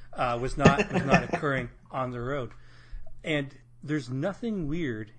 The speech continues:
Speaker 1: in the Astros home road splits at all, which is really
Speaker 2: Really?
Speaker 1: disappointing.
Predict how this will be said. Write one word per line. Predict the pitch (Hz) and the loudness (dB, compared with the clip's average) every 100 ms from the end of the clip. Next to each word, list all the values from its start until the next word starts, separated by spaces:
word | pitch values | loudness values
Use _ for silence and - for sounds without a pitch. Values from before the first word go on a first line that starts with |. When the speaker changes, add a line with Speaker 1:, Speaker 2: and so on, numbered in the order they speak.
| - | -10
Speaker 1:
in | 120 | -6
the | 120 | -6
Astros | 131 131 127 - 135 117 | -2 -4 -4 -4 -4 -4
home | - 135 131 | -8 -4 -4
road | 123 123 120 | -4 -6 -6
splits | - - 98 - | -10 -14 -14 -12
at | 110 | -12
all, | 113 98 85 - - - - - - - - - | -10 -10 -12 -16 -6 -4 -4 -6 -10 -16 -18 -8
which | 131 | -6
is | 123 - | -6 -8
really | 123 127 139 160 | -8 4 8 10
Speaker 2:
Really? | - 143 | 8 6
Speaker 1:
disappointing. | 131 - - - 107 98 104 | 2 0 -4 -6 -8 -8 -16